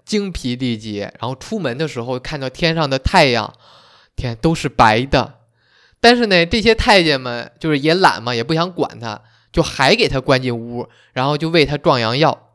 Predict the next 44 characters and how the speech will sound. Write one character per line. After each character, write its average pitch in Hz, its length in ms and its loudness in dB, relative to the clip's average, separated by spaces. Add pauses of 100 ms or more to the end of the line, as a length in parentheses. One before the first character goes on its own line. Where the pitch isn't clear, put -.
(300)
让 139 100 -2
他 165 120 2
继 202 240 -2
续 147 200 0
跟 131 180 -2
这 131 100 -4
些 135 160 -2
宫 160 280 -4
女 131 140 -10
们 113 380 -10 (320)
在 123 180 -2
屋 139 160 -6
里 127 140 -4
待 139 200 4
着， 123 120 -2
就 113 100 -10
不 113 140 -2
让 160 160 6
他 131 80 -4
出 - 160 -14
门。 98 240 -16 (340)
慢 165 160 0
慢 196 300 2
的， 156 220 -6 (340)
他 - 120 -6
就 170 140 0
对 165 160 0
这 151 120 -2
些 160 160 0
事 160 180 -8
情 123 140 -8
没 113 100 -4
有 175 120 2
兴 123 240 -8
趣 - 140 -20
了。 - 160 -20 (360)
而 131 200 -2
且 143 180 -4
还 117 240 -4
有 131 220 -2
就 127 180 -12
是， 120 260 -14
其 151 200 -12
实 156 200 -6